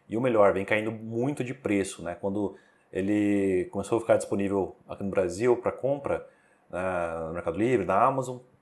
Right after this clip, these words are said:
tava bem salgado e agora o preço já começa a ficar bem interessante. Depois eu comento essa questão. Lembrando que na descrição tem o link de review, link de compra, tem também os links dos meus grupos no Telegram, WhatsApp, com promoções em smartwatches, além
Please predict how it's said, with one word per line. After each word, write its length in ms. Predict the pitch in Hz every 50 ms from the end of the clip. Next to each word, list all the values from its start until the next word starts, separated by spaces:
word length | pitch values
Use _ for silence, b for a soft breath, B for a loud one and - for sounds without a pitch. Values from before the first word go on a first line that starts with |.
| _ _ _
tava 200 | - - - 113
bem 360 | 98 92 85 104 107 123 139
salgado 680 | 135 - - 123 110 92 92 95 101 113 120 120 120 117
e 80 | 113
agora 240 | 117 101 104 101 104
o 20 | 101
preço 220 | - 98 92 -
já 80 | - 101
começa 240 | - 98 98 95
a 40 | - -
ficar 120 | 95 90
bem 380 | 90 - 101 95 92 98 104 107 104 -
interessante. 580 | - 104 101 104 101 - - 85 80 - -
Depois 220 | - 90 - 92 90
eu 80 | 82
comento 220 | - 92 90 87 -
essa 80 | 95
questão. 480 | - - 101 98 - - - - - - - _ _ b b b b b b b b b b b -
Lembrando 400 | 101 117 123 127 135 135 131 123
que 100 | - 120
na 120 | 120 117
descrição 500 | 117 113 - - 117 113 113 - 113 110
tem 100 | 104 107
o 60 | 107
link 260 | 104 107 107 104 - 95
de 100 | 90 95
review, 320 | 90 90 90 101 123 127 113
link 160 | 113 110 98
de 80 | 90
compra, 380 | - - 120 135 135 131 120 110
tem 80 | 113 110
também 180 | 107 107 110
os 60 | 101
links 240 | 98 107 107 104 -
dos 80 | 101 98
meus 120 | 98 90
grupos 300 | 90 101 101 - 101 92
no 80 | 92 87
Telegram, 460 | - - 123 123 123 120 113 117 110
WhatsApp, 420 | 101 90 - - - 113 113 113
com 80 | - 104
promoções 480 | - 98 95 95 - - 101 95 90 92
em 60 | 87
smartwatches, 600 | 87 90 90 92 92 110 113 117 127 - - b b b b b b b b
além 400 | - 110 110 107 98 98 104 101